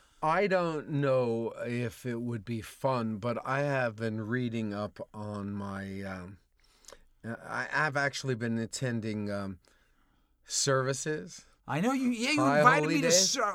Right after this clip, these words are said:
Speaker 2: 'cause we were gonna
Speaker 1: New
Speaker 2: do this.
Speaker 1: congregation.
Speaker 2: I'm so, uh, non-observant that I asked you to be on Special Sauce on Yom Kippur. I was like, Okay, Ed, don't do that again.
Speaker 1: So we have this wonderful new rabbi.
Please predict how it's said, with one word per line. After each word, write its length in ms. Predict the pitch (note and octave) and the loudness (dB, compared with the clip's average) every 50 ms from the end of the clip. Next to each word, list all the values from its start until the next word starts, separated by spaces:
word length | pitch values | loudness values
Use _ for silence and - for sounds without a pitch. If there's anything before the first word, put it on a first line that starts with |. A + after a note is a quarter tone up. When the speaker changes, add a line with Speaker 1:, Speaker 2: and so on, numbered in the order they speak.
| F3 - | -2 -2
Speaker 2:
'cause 160 | A#3 G3 F3+ | -2 -2 0
we 140 | G#3+ C4 C4+ | 0 -2 0
were 120 | C4 B3+ | 2 2
gonna 120 | C#3+ D#3+ | 4 4
Speaker 1:
New 120 | F3 F#3 F#3+ | 4 4 4
Speaker 2:
do 120 | F3 - F3+ F3 | 4 4 4 4
this. 220 | E3+ E3+ E3 D3+ D#3+ | 6 6 6 6 4
Speaker 1:
congregation. 640 | E3 D3+ D3 E3 E3 E3 E3 E3+ - F#3+ G3 F#3+ F#3+ | 2 0 2 2 2 2 0 0 0 0 0 0 4
Speaker 2:
I'm 300 | E3 F#3 G#3+ B3+ C4 A#3+ | 6 6 6 6 6 2
so, 600 | - - - A#3 A3+ A3+ A3 G#3+ G#3 F#3+ D#3+ C#3+ - - - - _ _ _ _ _ - - | 0 0 2 4 6 6 6 4 4 2 0 -4 -8 -20 -20 -20 _ _ _ _ _ -6 -2
uh, 320 | F3 F3+ F3+ F3+ E3+ E3 - _ - | 0 2 4 4 2 2 0 _ -4
non-observant 1040 | F#3 F3 E3+ F3+ F#3+ G#3+ A3+ A#3 A#3 A3 G#3+ F#3 D#3+ C#3+ F#3 G3 F#3+ F3+ F#3 F3+ D#3+ | -2 0 0 4 4 6 6 6 6 6 4 0 0 0 0 2 2 2 0 0 2
that 100 | F3 E3+ | 2 4
I 140 | E3+ F3 F3+ | 4 4 4
asked 300 | F#3 F#3+ F#3+ - - - | 2 0 0 -2 -2 -4
you 80 | G3+ F3+ | -6 -6
to 80 | E3 | -4
be 180 | D3 D3 F#3 F#3 | -4 0 0 0
on 80 | F3 E3 | 0 0
Special 360 | - - F3+ F3 D3 - D#3 | -2 0 0 0 0 0 -4
Sauce 440 | C#3+ - - E3+ E3 E3+ E3 C#3+ - | -4 -2 4 6 6 6 6 4 0
on 340 | - - D#3 D3+ D3+ D3+ D3+ | -2 0 0 2 2 0 0
Yom 240 | D#3 D#3+ D#3 D#3 C#3+ | 0 0 0 0 -4
Kippur. 420 | C#3 - D#3+ C#3+ - A#2+ G2 F#2+ | -2 -2 -4 -2 -2 -4 -4 -4
I 20 | |
was 140 | G2 G2+ - C#3 | -6 -8 -6 -4
like, 240 | A#2 A#2 A#2 - - | -4 -4 -4 -8 -10
Okay, 500 | - C#3 C#3 C3+ - - C#3 C3 B2 A#2+ | -10 -8 -8 -8 -8 -8 -6 -6 -4 -4
Ed, 340 | A#2 A#2 A#2 A#2 A#2 A#2 - _ _ _ _ - _ _ _ _ _ - | -4 -4 -6 -6 -8 -10 -14 _ _ _ _ -20 _ _ _ _ _ -8
don't 160 | G#2+ G#2 F2+ | -8 -8 -8
do 80 | - F#2 | -10 -12
that 220 | D#2+ D#2+ D#2+ D2 | -10 -10 -10 -10
again. 320 | C#2 C#2 C#2 C#2+ F2+ - B2+ | -12 -14 -14 -16 -16 -14 -8
Speaker 1:
So 340 | - - - - D3+ C#3+ C#3 | -4 -2 0 4 4 4 4
we 220 | C3+ C#3 C#3 C3+ | 4 2 2 2
have 260 | D3 C#3 C3 B2+ B2 | 2 2 2 2 0
this 300 | A#2 B2 A#2+ A2 - - | -2 -4 -4 -4 -4 -6
wonderful 840 | A#2 A#2+ B2+ B2+ C3 C3 B2 - - - B2+ A#2 A2+ A2+ G#2+ G#2 G#2+ G#2+ | -2 -2 -2 0 0 -2 -4 -4 -6 -4 -2 -2 -2 -2 -4 -6 -4 -4
new 280 | A2 A2+ A#2+ B2+ A#2 | -2 0 0 2 0
rabbi. 640 | A2 G#2+ G#2 G2 F#2+ F#2 F2 F2+ F#2 F#2+ G#2 A2+ C#3+ | 2 0 0 0 0 -4 -4 -6 -6 -6 -6 -6 -8